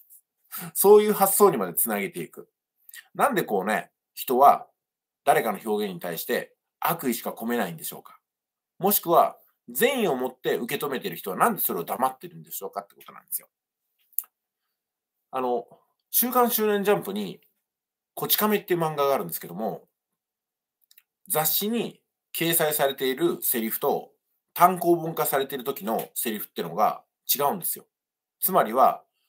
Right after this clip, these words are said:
当時は許されていて、誰もが笑って楽しんでいた表現でも、時代とともに、これはダメだよねっていう表現に変わってきちゃったっていうのがあります。言葉っていうのは、どんどん増えていくはずなんですけども、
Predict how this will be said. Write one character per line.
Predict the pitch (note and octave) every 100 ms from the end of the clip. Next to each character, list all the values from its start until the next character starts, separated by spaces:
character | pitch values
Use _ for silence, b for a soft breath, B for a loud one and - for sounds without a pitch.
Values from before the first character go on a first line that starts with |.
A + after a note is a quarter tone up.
| _ -
当 | C4 A#3+
時 | -
は | D#3+ C3+ - _ _ -
許 | C3+ D#3
さ | F#3+
れ | B2+
て | -
い | E2+
て、 | - F#2
誰 | - F#3
も | D3 G2
が | D#2
笑 | G#2 C3 C3
っ |
て | - B2+ - -
楽 | C3+
し | C3 C#3+
ん |
で | G#2
い | F2
た | D#2+
表 | - G#2 G2+
現 | E2+
で |
も、 | A#2+ B2+ - _ _ _
時 | - -
代 | E3+
と | F3
と | F#3+
も | E3
に、 | A#2 B2 - _ _ _
こ | - G#2+
れ |
は | C3+
ダ | - F2+
メ | B2+
だ | G3
よ | G#2+
ね | G2
っ | - _
て | F2
い | A2
う |
表 | G2+ F2+
現 |
に | D2+ -
変 | -
わ |
っ | -
て | F3
き | -
ち | -
ゃ |
っ | -
た | C3+
っ | -
て | E3+
い |
う |
の | D3+
が | -
あ |
り | _
ま |
す。 | - - _ _ _ _ _ _ _ _
言 | - G#3
葉 | C4
っ | C4+
て | A2+
い |
う |
の | F#2
は、 | G#2 G#2+ - _ -
ど | G#3 A#3+
ん |
ど | E3+ -
ん |
増 | - A3+
え |
て | F3+
い | E3+
く |
は | F3
ず | G3+
な | A3
ん |
で | E3
す | -
け | F#2
ど |
も、 | G2 - -